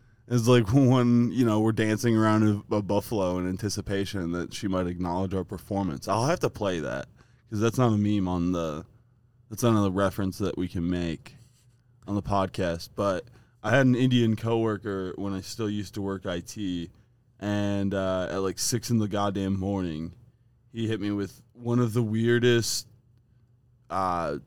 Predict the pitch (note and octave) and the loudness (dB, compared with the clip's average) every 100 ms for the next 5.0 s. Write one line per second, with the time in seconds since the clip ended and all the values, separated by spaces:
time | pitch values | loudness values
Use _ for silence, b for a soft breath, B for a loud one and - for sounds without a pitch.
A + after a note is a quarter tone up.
0 | _ _ _ _ _ - F#2 - A#2 A2 | _ _ _ _ _ -14 -10 -2 0 0
1 | - A#2+ A2+ A2+ A2 - A2 A2 A2 A2+ | 0 0 2 0 -2 -4 0 0 0 0
2 | A2 A2+ G2+ G2+ F#2+ F#2 F#2 G#2 G#2+ G#2+ | 0 -2 -4 -4 -4 -6 -6 -4 -2 -2
3 | G#2 G2+ G2+ G2 - A#2+ A2+ B2 A2+ A2+ | -2 -2 -4 -4 -4 2 2 2 0 0
4 | A2 A#2 A#2+ A#2 A#2 G#2+ G2+ - A#2+ A2 | 2 2 4 4 4 2 0 -2 0 0